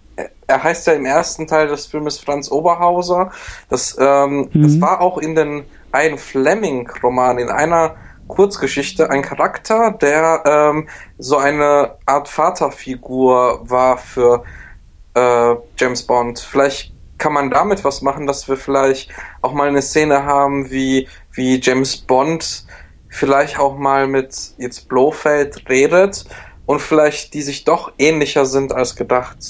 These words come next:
Speaker 2: Mhm.
Speaker 1: Und, äh, vielleicht, vielleicht entwickelt sich da was Neues. Und, ähm, ich würde mir wünschen, jetzt generell zu James Bond drei, dass wir auf jeden Fall so, so einen Deckel drauf machen, wenn Craig seinen letzten Bond,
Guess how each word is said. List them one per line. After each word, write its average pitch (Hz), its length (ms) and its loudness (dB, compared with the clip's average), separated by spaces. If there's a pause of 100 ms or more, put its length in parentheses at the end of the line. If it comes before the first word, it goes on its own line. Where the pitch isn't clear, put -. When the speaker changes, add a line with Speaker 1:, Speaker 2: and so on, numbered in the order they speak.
Speaker 2:
Mhm. 147 160 6
Speaker 1:
Und, 147 300 2 (400)
äh, 123 140 2
vielleicht, 139 560 0
vielleicht 143 400 -2
entwickelt 151 380 -2
sich 147 160 -2
da 151 240 2
was 135 240 -2
Neues. 123 480 0
Und, 127 360 -2
ähm, 127 360 2 (1120)
ich 147 180 -6
würde 180 180 2
mir 165 180 4
wünschen, 170 320 0
jetzt 147 200 0
generell 147 480 2
zu 139 160 -8
James 135 300 -2
Bond 139 280 -2
drei, 139 140 2
dass 135 220 0
wir 117 80 4
auf 127 120 -2
jeden 139 200 0
Fall 135 400 2 (240)
so, 123 220 2
so 127 140 0
einen 123 300 -4
Deckel 165 420 0
drauf 165 320 2
machen, 165 420 -2
wenn 160 360 0
Craig 160 320 0
seinen 165 220 0
letzten 170 580 -6
Bond, 180 460 -4